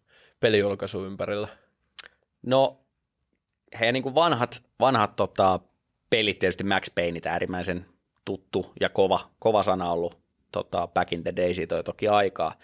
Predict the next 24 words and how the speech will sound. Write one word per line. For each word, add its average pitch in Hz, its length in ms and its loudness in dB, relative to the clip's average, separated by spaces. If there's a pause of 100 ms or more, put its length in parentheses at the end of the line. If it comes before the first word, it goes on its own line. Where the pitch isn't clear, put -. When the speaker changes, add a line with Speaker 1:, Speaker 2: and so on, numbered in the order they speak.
(340)
Speaker 2:
Kyllä 165 140 2
mä 185 60 4
seurasin 135 420 4
tossa 120 220 2
noin 110 340 2
Alan 110 260 2
Wake 104 220 0
kakkonen, 98 400 -2
kun 92 100 -6
tuli, 101 260 -2
niin, 87 260 -8
niin 87 160 -12
tota, 85 340 -4
Inderesin 87 460 -6
väki 90 220 -6
piti - 240 -10
kyllä 87 320 -6 (260)
hyvin 120 200 -2
kartalla 92 440 0
tuolla 90 240 -6
Twitterin 90 380 -6
puolella, - 440 -6
että - 200 -6
Speaker 1:
Mm. 104 180 -10